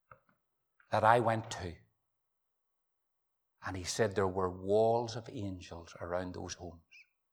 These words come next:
And he said, "I couldn't get near them." I said, "Well,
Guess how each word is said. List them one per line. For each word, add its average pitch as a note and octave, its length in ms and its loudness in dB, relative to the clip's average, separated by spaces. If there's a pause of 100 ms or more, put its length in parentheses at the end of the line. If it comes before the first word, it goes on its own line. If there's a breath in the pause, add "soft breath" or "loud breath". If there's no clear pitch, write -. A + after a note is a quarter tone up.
(920)
And F2 160 0
he E2+ 100 -8
said, F#2+ 280 -2
"I F2 200 -2 (140)
couldn't G2 500 -8
get - 220 -12
near E2+ 240 -12
them." - 140 -20 (3000 soft breath)
I A#3+ 60 -2
said, G#3 220 -4
"Well, A3 340 -4